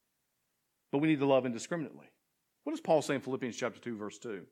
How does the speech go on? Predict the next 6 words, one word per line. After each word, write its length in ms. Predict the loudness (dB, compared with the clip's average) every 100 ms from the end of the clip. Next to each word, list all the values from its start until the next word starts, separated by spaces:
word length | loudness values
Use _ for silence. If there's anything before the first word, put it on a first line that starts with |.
| _ _ _ _ _ _ _ 4
"Fulfill 440 | 6 6 8 8 8
ye 180 | 8
my 260 | 10 12 10
joy. 520 | 10 8 8 6 0 -16 _ _ _ -20 -20 4
Be 300 | 12 12 12
like-minded, 920 | 12 12 12 12 10 12 12 10 6